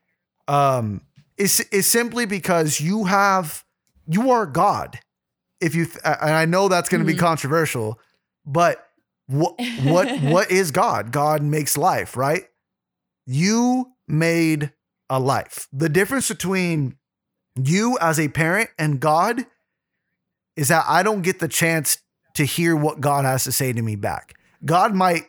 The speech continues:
Speaker 1: give me signs.
Speaker 2: Mm-hmm.
Speaker 1: God might send me subtle things, but he, that's just because he's a poet.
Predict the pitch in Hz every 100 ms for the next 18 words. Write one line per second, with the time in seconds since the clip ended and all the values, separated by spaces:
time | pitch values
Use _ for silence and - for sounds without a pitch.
0 | - 139 165 151 151 131 143 135 175 185
1 | 180 - _ _ _ _ - 147 165 175
2 | 165 143 170 160 135 _ _ _ - 190
3 | 180 180 175 160 - - 180 185 208 208
4 | 220 226 151 151 - 156 170 165 175 -
5 | 202 185 165 151 156 131 - - 139 101